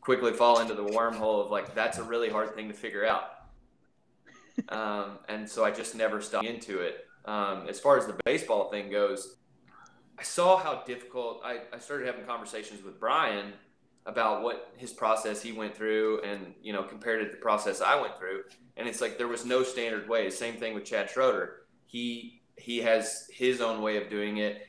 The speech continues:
Speaker 1: And so I was like, it's really unapproachable for, like, a common fan or a layperson to approach the sport in, like, who's best? How do you measure that? And so I wanted to create, like, a standardized statistic we could all use.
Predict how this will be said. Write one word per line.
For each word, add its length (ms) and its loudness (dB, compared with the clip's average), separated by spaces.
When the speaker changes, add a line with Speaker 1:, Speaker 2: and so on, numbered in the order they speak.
Speaker 1:
And 140 -2
so 140 6
I 20 8
was 160 2
like, 320 2
it's 180 -6
really 540 2
unapproachable 760 0
for, 140 -6
like, 180 4
a 40 -2
common 480 -4
fan 420 -6
or 140 4
a 40 4
layperson 680 0
to 180 -8
approach 320 -2
the 60 -12
sport 420 -2
in, 140 -4
like, 340 -2
who's 260 -8
best? 360 8
How 120 4
do 60 0
you 80 -4
measure 300 -2
that? 320 4
And 100 -6
so 200 2
I 120 2
wanted 280 0
to 40 -10
create, 400 -4
like, 160 -4
a 60 -12
standardized 720 -4
statistic 640 -8
we 80 -6
could 140 2
all 280 10
use. 240 -10